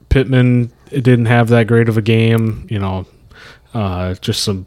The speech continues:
some errant throws, you know, some, some bad targets, you know, or low quality targets from Richardson. So,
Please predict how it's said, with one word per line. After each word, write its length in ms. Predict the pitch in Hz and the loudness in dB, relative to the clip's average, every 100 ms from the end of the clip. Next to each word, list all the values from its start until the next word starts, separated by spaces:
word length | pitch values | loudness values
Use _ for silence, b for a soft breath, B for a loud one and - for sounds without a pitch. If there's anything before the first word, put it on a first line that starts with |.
| - | -14
some 220 | - 98 113 | -8 -8 -4
errant 320 | 110 107 101 | -2 -2 -6
throws, 640 | - 104 104 104 101 - | -4 -2 -2 -2 -4 -6
you 60 | 107 | -8
know, 160 | 98 95 | -6 -8
some, 300 | - 95 92 | -8 -10 -10
some 160 | 101 | -10
bad 380 | 92 98 101 98 | -6 -4 -4 -4
targets, 680 | 110 107 107 107 - - - | -4 -2 -2 -4 -4 -6 -8
you 120 | 98 | -12
know, 100 | 87 | -10
or 140 | 85 90 | -10 -8
low 200 | 101 101 | -8 -8
quality 400 | - 107 107 101 | -8 -6 -6 -8
targets 460 | 110 110 107 110 | -6 -6 -6 -8
from 220 | - 110 113 | -6 -4 -4
Richardson. 480 | - 113 - 120 | -4 -8 -4 -4
So, 260 | 113 104 | -2 -6